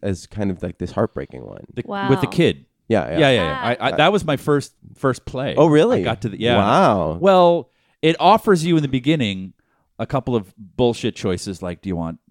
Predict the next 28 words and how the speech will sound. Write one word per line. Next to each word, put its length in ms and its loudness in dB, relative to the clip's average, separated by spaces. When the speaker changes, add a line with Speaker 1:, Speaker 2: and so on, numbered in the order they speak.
Speaker 2:
this 160 -6
cereal, 460 0
that 200 -4
cereal, 220 -4
you 80 -2
wanna 140 -6
listen 180 -10
to 80 -14
this 220 -10
music, 280 -6
and 140 -4
then 360 0
the 80 -4
Speaker 1:
I'm 80 2
like, 80 -2
Speaker 2:
plot 240 2
kicks 300 -2
in, 200 -2
Speaker 1:
yeah, 200 -2
the 100 0
Speaker 2:
and 60 4
Speaker 1:
wife 200 2
picked 180 -4
Thompson 400 -4
Twins. 240 -8
I'm 100 -14
like, 120 -12
"No." 680 6